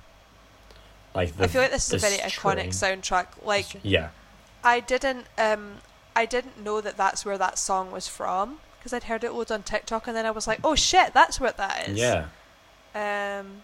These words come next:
Speaker 2: you know, it's very recognizable. It's menacing. Um, and, but I liked the,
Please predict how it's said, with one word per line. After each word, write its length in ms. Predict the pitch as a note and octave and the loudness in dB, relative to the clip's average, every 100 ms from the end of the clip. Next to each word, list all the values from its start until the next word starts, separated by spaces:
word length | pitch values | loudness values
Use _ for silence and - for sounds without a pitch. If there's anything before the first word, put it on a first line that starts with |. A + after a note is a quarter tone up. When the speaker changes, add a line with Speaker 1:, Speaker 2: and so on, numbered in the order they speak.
| - - | -18 -6
Speaker 2:
you 80 | |
know, 60 | A#3+ | -4
it's 100 | A3 | 0
very 200 | A#3 A#3+ | 2 4
recognizable. 960 | D4 D#4 C#4+ B3 B3 C4 A3+ A3 A3 - | 2 0 2 2 2 2 6 8 8 4
It's 180 | A3+ G#3 | -4 -6
menacing. 1040 | G3 G3 G#3 G#3 G#3+ G3+ G3+ G3+ G3 G3+ - - - - - - - - | -2 -2 0 -2 2 4 6 4 0 -8 -14 -20 -20 -20 -20 -20 -10 -4
Um, 580 | G3+ G3 G3 G3 F#3+ - | -2 0 0 -2 -4 2
and, 140 | B3 B3 | 2 4
but 80 | A#3+ | 6
I 120 | B3+ | 6
liked 420 | C4 B3 - - - | 6 0 -2 -6 0
the, 400 | C4+ C4+ C4+ | 2 2 0